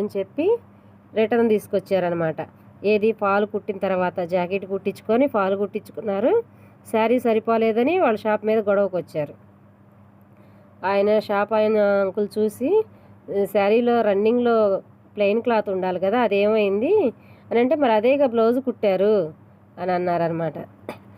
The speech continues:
అంటే వాళ్ళు పైట చెంగుని ఇది రెండు కూడా ఏదైంది తెలియక అటు ఇటు రెండు వైపులా కట్ చేశారు. అప్పుడు చీర అనేది తగ్గిపోయింది. అలాగే కొంతమంది అయితే ఫాల్ రివర్స్‌లో వేసి ఓడ తీసుకొని మళ్ళీ కుట్టించుకుంటున్నారు.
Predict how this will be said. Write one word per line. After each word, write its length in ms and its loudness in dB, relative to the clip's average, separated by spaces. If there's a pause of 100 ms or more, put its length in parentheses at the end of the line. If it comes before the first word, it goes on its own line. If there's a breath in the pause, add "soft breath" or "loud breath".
(240 loud breath)
అంటే 240 0
వాళ్ళు 200 2
పైట 280 0
చెంగుని 460 0 (160)
ఇది 220 -2
రెండు 280 0 (140)
కూడా 200 2 (160)
ఏదైంది 460 2
తెలియక 420 0 (640 loud breath)
అటు 180 -2
ఇటు 220 2
రెండు 280 4
వైపులా 320 2
కట్ 280 -4
చేశారు. 440 -2 (420 loud breath)
అప్పుడు 240 -6
చీర 280 2
అనేది 320 2
తగ్గిపోయింది. 760 -2 (880 loud breath)
అలాగే 340 0
కొంతమంది 540 0
అయితే 220 0
ఫాల్ 440 -2 (100)
రివర్స్‌లో 520 -2
వేసి 420 0 (760 loud breath)
ఓడ 220 2
తీసుకొని 480 0
మళ్ళీ 360 2
కుట్టించుకుంటున్నారు. 920 -4